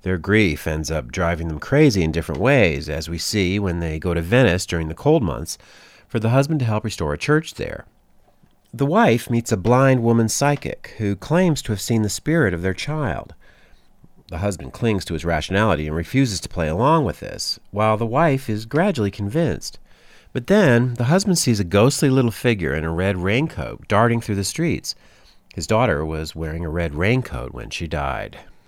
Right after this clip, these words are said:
The film is based on a Daphne du Maurier story, and it benefits greatly from the melancholy look of Venice in the off-season. Sutherland and Christie are wonderful. Unlike many screen couples, they actually seem like they're married.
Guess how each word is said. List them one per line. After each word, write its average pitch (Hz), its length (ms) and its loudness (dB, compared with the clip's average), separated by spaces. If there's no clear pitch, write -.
The 143 140 -4
film 285 280 4
is 143 120 4
based 123 320 4
on 101 80 -2
a 87 100 -4
Daphne 104 460 0
du 92 100 -2
Maurier 95 540 2
story, 82 680 0
and 95 220 -2
it 90 140 -2
benefits 156 360 0
greatly 117 380 -2
from - 160 -10
the 82 80 -4
melancholy 98 580 0
look 76 220 -6
of 78 100 -4
Venice 98 440 -2
in 73 60 -8
the 78 80 -4
off-season. 78 600 -4
Sutherland 87 600 2
and 73 120 -8
Christie 113 440 0
are 71 100 -4
wonderful. 113 580 0
Unlike 170 320 4
many 131 180 6
screen 76 320 -2
couples, - 380 -6
they 101 180 2
actually 120 300 2
seem 147 340 0
like 90 200 0
they're 107 100 0
married. 120 500 0